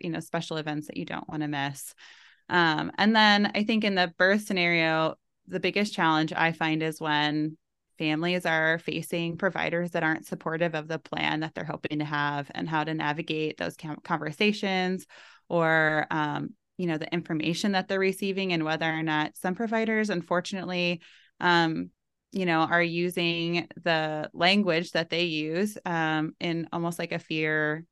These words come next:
tactic and into, you know, getting clients to do things that make it easier for them. And that is great that, that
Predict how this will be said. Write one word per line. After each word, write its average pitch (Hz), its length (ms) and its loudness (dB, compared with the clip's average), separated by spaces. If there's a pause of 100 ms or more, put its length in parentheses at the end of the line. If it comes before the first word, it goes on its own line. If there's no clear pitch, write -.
(140)
tactic - 640 -4
and 170 440 -4
into, 170 500 -2 (220)
you 190 160 -8
know, 160 500 -4 (240)
getting 180 300 -2
clients 165 400 -4
to 175 80 -8
do 160 160 -6
things 156 260 -4
that 156 320 -2 (380)
make 175 200 2
it 180 80 0
easier 151 360 -2
for 160 140 -6
them. - 520 -2
And 160 520 0 (1080)
that 180 300 4 (260)
is 175 180 0
great 185 480 4
that, 185 300 4
that 160 320 2